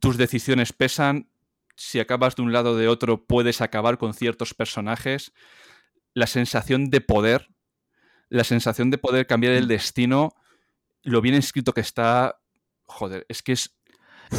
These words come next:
Speaker 2: Claro, mira, a mí co-, esto me, me trae a una pregunta. A ver qué, a ver qué opinas, porque creo que es una pregunta interesante.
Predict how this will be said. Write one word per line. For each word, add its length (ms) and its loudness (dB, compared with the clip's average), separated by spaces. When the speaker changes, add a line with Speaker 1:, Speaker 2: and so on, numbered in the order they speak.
Speaker 2:
Claro, 220 -2
mira, 500 -6
a 100 -6
mí 100 -4
co-, 160 -16
esto 280 -14
me, 260 -6
me 180 -4
trae 480 -8
a 200 -4
una 260 -8
pregunta. 580 -16
A 140 -6
ver 220 -6
qué, 420 -4
a 120 -10
ver 160 -8
qué 80 -6
opinas, 380 -6
porque 260 -12
creo 160 -10
que 60 -10
es 120 -12
una 140 -8
pregunta 360 -12
interesante. 680 -16